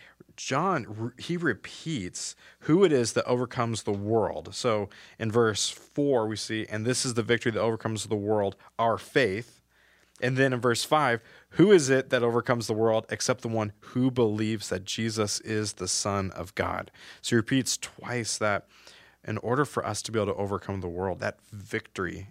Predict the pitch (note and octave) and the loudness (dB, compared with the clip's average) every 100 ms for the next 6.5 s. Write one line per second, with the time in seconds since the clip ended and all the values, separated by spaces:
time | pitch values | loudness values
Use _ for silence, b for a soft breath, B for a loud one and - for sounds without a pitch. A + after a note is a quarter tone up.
0 | - G#2+ - A2 A2 G#2+ - G2 E2+ - | -10 -10 -6 -4 -4 -4 -6 -6 -6 -6
1 | - G#2 G#2 G#2 - b b F#2+ F#2 G#2 | -4 -2 -2 -6 -14 b b -8 -6 -6
2 | G2+ F#2+ - - - - - - A2+ - | -4 -4 -6 -8 -10 -10 -10 -6 -2 2
3 | A2+ G#2 A2 G#2+ - G#2+ F#2+ G2 A2+ A2 | 0 2 -2 -2 -4 -4 -4 -2 -2 -2
4 | G#2 F#2+ F2 F2 B B B B B - | -2 -4 -6 -8 B B B B B -8
5 | F2+ - - G2+ A#2 B2 C3+ C3 A2+ A#2+ | -4 -6 -4 0 0 0 0 0 2 0
6 | A#2 F#2+ E2+ E2+ _ | 0 -4 -4 -6 _